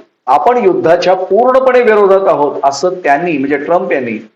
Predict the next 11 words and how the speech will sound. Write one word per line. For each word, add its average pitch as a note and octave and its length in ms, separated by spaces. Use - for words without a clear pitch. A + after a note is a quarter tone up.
आपल्या D#3+ 260
विजयानंतर F#3 720
आपल्या F3+ 280
समर्थकांना F#3 800
उद्देशून E3+ 520
केलेल्या D3+ 480
पहिल्याच C3 640
अनौपचारिक F3 800
भाषणामध्ये D3+ 640
म्हटलेलं G#2+ 500
आहे. - 100